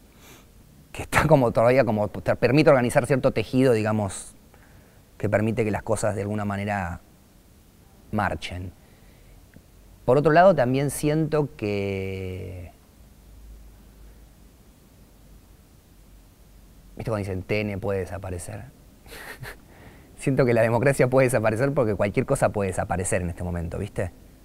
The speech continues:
Y nada puede desaparecer a la vez. Entonces, como que hay algo ya de, como de, de este orden de la practicidad, de como decir, "Bueno, quizás no es necesario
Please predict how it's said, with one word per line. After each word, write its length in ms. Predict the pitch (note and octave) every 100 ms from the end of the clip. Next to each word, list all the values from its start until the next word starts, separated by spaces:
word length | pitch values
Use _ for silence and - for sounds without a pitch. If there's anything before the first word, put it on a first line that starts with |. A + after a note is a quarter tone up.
| - - -
Y 100 | G2+
nada 300 | G#2 A#2 G#2
puede 200 | G#2 G2
desaparecer 500 | F#2 F2+ F#2 F#2 E2+
a 100 | F2+
la 120 | F2+
vez. 260 | E2+ E2+ - - - - -
Entonces, 260 | - G2+ F#2+
como 180 | G2+ G2
que 80 | G#2
hay 160 | A2
algo 300 | A2 G#2+ G#2
ya 180 | - G#2+
de, 100 | G#2+
como 220 | F2 F2
de, 140 | F2+ -
de 100 | G2
este 200 | - G#2
orden 240 | G2+ G2+
de 60 | G2
la 100 | F2
practicidad, 640 | F2+ - F2+ - F#2+ G2+
de 80 | G2
como 300 | F#2+ E2+ E2+ E2
decir, 280 | F2 -
"Bueno, 320 | G2 G2 E2+ D#2+ - -
quizás 220 | - D#3
no 80 | G2
es 60 |
necesario 720 | F2 E2+ F2 F#2 F#2 E2+ F#2